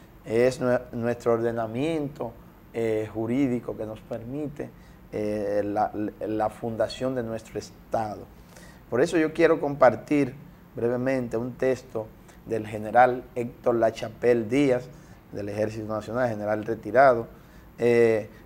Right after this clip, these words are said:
im-, importante historiador también, una persona destacada en la historia, en la lucha democrática de nuestro pueblo.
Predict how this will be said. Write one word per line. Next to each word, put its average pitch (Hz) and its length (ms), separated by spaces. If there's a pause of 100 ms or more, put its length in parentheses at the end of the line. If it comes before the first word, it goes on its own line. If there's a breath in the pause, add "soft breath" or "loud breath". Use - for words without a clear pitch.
im-, 113 260
importante 110 720
historiador 117 720
también, 107 460
una 107 240
persona 107 400
destacada 113 640
en 101 80
la 98 40
historia, 117 420
en 101 60
la 101 100
lucha 110 420 (300 loud breath)
democrática 107 720
de 107 100
nuestro 104 400
pueblo. - 340